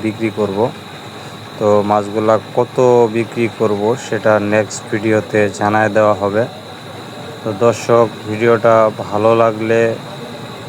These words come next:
লাইক দিবেন এবং এরকম ভিডিও নিয়মিত পেতে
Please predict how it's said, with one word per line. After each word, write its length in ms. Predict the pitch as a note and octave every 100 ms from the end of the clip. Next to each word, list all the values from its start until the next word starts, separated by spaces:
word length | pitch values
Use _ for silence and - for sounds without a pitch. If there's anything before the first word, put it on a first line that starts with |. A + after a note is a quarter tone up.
| - - -
লাইক 360 | A2 G#2+ G#2+ G#2 A2+
দিবেন 340 | A2 A2 A2 A2+ B2 - - - - - -
এবং 300 | A2+ G#2 G#2 G#2 -
এরকম 540 | A#2 A#2 A2+ - A#2 A2+ A2 G#2+ G2+
ভিডিও 340 | G#2+ G#2+ A#2 A#2
নিয়মিত 540 | A2 A2 A#2+ B2 A#2+ B2 A2
পেতে 340 | A#2 G#2 G#2+